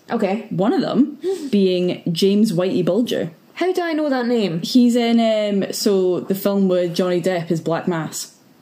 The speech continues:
Speaker 2: That's
Speaker 1: No,
Speaker 2: John.
Speaker 1: I don't
Speaker 2: Well,
Speaker 1: know.
Speaker 2: he's just a Boston gangster.
Speaker 1: Yeah.
Speaker 2: You should know, you would know.
Speaker 1: I definitely know the name.
Speaker 2: Yeah.
Speaker 1: Definite-, yes, I think, and I think I've got his, like, face in my
Speaker 2: Yeah,
Speaker 1: brain.
Speaker 2: totally.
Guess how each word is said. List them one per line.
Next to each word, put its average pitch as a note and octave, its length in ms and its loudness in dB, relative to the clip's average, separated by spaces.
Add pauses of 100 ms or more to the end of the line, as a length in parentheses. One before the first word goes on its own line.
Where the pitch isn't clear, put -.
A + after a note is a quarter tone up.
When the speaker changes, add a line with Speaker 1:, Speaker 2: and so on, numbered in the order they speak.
(540)
Speaker 2:
That's - 180 -2
Speaker 1:
No, - 60 -8
Speaker 2:
John. E3+ 260 -2
Speaker 1:
I - 60 -10
don't - 100 -4
Speaker 2:
Well, B3 260 0
Speaker 1:
know. - 260 -8
Speaker 2:
he's A3 220 2
just A#3+ 160 2
a G3+ 480 -2
Boston F3 520 -2
gangster. E3 520 -2 (220)
Speaker 1:
Yeah. G3+ 360 -4
Speaker 2:
You F#3 80 0
should F#3+ 180 0
know, F3 320 0 (120)
you D#3 200 0
would C#3+ 160 -2
know. C#3+ 220 0
Speaker 1:
I G#3 140 -2
definitely A#3 420 0
know F3+ 160 0
the D#3+ 80 0
name. D3+ 380 -2
Speaker 2:
Yeah. F#3+ 200 2
Speaker 1:
Definite-, G3 220 -4 (460)
yes, G#3 680 -2
I G3+ 100 -2
think, G3+ 280 -2
and G3 100 0
I G3 40 0
think G3 200 -2
I've F#3+ 100 -4
got - 240 -4 (160)
his, F#3 420 -4 (300)
like, F#3+ 360 -4 (160)
face D#3+ 360 -4
in E3 60 -2
my D3+ 100 0
Speaker 2:
Yeah, A#3 200 2
Speaker 1:
brain. C3+ 100 -2
Speaker 2:
totally. E3 340 -2